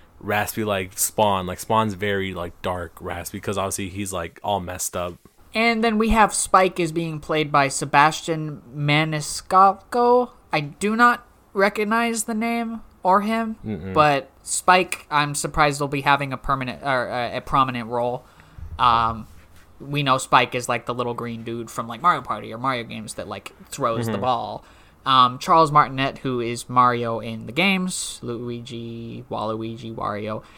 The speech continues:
Speaker 2: uh, he'll be voicing various other characters who appear in surprise cameos.
Speaker 1: See, it makes,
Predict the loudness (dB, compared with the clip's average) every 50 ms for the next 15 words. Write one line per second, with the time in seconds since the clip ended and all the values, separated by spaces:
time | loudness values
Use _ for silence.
0 | -20 -20 _ _ _ -20 -20 -14 -2 2 4 6 6 4 4 2 2 6 6 6
1 | 6 6 2 2 2 0 -2 -6 -10 -14 _ _ _ -20 _ _ _ _ _ _
2 | _ _ _ -20 -18 -14 -12 -12 -2 2 2 2 2 2 -2 -6 0 0 2 4
3 | 4 4 2 0 -2 -2 -2 -2 -2 -2 -2 -2 -2 0 -2 -4 -4 -4 -6 -12
4 | _ _ _ -20 -20 _ _ _ _ -20 -20 _ -10 -2 0 2 2 2 0 0
5 | 0 2 2 2 2 0 -2 -4 -6 -10 -10 -8 -6 -6 -6 -6 -2 -2 -2 -2
6 | -2 -6 -10 -10 -12 -12 -12 -12 -16 -18 -20 -20 -20 _ _ _ -20 -14 -14 -14
7 | -14 -14 -20 -14 -8 -2 0 0 0 0 -2 -8 -14 _ -20 -20 -20 -20 -20 -20
8 | -20 -20 -20 -12 -6 -4 0 2 2 4 4 2 2 0 0 0 0 0 -2